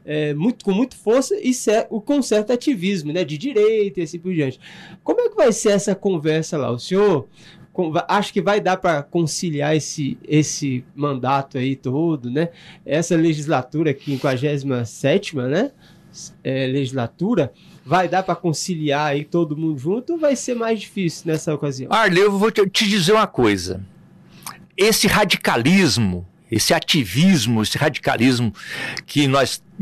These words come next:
Speaker 2: percebemos no último período no Brasil, vai muito da liderança maior.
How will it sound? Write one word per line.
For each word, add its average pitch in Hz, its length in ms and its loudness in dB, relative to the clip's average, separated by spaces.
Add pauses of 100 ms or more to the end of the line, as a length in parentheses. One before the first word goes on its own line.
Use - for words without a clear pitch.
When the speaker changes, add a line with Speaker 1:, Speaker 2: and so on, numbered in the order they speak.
(200)
Speaker 2:
percebemos 135 560 2
no 139 80 2
último 135 280 0
período 110 300 4
no 107 80 4
Brasil, 95 480 2
vai 202 180 2
muito 247 880 4 (400)
da 202 160 2
liderança 208 600 4
maior. 127 400 4